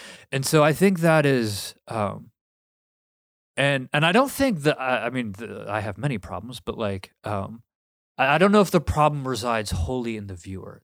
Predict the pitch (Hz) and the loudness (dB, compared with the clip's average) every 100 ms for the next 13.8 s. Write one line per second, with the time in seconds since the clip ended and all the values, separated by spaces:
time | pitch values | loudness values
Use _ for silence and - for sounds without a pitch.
0 | - 107 110 101 110 139 151 131 127 117 | -10 -10 -6 -6 0 0 0 -2 -4 -4
1 | 104 110 107 104 98 98 - 104 92 92 | -8 -10 -12 -8 -6 -6 -10 -10 -10 -8
2 | 95 98 98 98 98 92 98 95 - 110 | -8 -6 -8 -8 -12 -12 -14 -14 -16 -16
3 | 107 107 - 107 98 113 110 113 - 135 | -16 -18 -18 -16 -14 -10 -4 -6 -4 -8
4 | 117 117 104 98 _ _ _ _ _ 131 | -6 -6 -6 -8 _ _ _ _ _ 0
5 | 135 156 - 117 - 208 156 90 - 95 | 0 0 -2 -6 -4 -4 -6 -8 -10 -10
6 | 95 98 101 101 104 98 110 104 - 139 | -8 -8 -10 -10 -12 -8 -8 -6 -6 -4
7 | 123 120 127 127 107 107 110 110 110 120 | -4 -4 -2 0 -2 -6 -8 -8 -6 -6
8 | 107 98 110 107 101 95 104 101 95 - | -6 -6 -6 -6 -8 -8 -8 -10 -10 -10
9 | 104 95 - _ - 101 104 107 104 110 | -10 -10 -16 _ -18 -16 -14 -12 -6 -6
10 | - 113 107 101 - 95 - 101 110 135 | -6 -6 -4 -6 -10 -14 -12 -14 -12 -12
11 | - 110 _ - 107 113 _ _ - - | -14 -20 _ -16 -16 -16 _ _ -20 -20
12 | _ - 143 - 156 147 135 127 143 180 | _ -4 -2 0 6 8 8 6 4 6
13 | 185 - - 151 135 120 113 | 6 4 2 4 4 0 -4